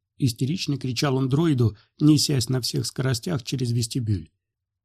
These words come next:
Консьерж едва взглянул на них, когда они пролетали мимо.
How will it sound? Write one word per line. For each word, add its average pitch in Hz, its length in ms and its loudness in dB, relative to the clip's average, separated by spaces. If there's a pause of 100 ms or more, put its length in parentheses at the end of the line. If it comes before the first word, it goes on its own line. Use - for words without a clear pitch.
Консьерж 160 680 0
едва 143 340 0
взглянул 170 440 0
на 120 140 4
них, 185 260 -2
когда 135 320 2
они 143 160 2
пролетали 127 560 2
мимо. 90 380 0